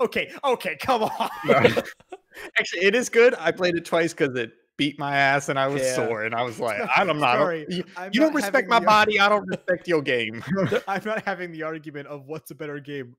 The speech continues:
Speaker 1: Transistor or Ring Fit
Speaker 3: <laughs>
Speaker 1: Adventure.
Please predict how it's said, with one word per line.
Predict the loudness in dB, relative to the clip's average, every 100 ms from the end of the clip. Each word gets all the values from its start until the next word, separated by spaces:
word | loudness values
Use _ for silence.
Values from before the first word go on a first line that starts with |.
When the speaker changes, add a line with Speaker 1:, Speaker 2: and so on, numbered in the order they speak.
| _
Speaker 1:
Transistor | -8 -6 -6 -12 -14 -8 -6
or | -4 -4
Ring | -4 -2 0 0 -2 -4
Fit | -2 -2
Speaker 3:
<laughs> | -2
Speaker 1:
Adventure. | -4 -4 -4 -4 -6 -10 -8 -6 -6